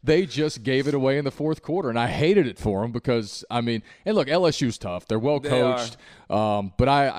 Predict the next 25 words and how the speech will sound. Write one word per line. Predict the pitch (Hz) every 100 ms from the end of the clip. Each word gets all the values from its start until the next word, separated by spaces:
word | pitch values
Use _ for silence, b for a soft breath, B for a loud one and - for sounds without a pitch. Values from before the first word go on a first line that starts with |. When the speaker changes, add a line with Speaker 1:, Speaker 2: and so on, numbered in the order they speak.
| 127
Speaker 1:
I, | 135 120
I | 143
thought | - 127
Speaker 2:
They | 123
got | 180 147
great | 156 165
athletes, | 143 135 127 117
too. | - 120 -
Speaker 1:
when | 135 135
Speaker 2:
And | 190
talking | 202 220 233
about | 220
the | 151
transfer | 139 180 214 160 139
portal, | 117 135 120 104 - _ _ _
Kim | - 214
Mulkey | 180 190 - 143
has | 151 123
built | 101 165 160
that | 139 -
team | 139 120 -
through | - 135
the | 120
transfer | 117 107 92 92
portal. | 78 82 73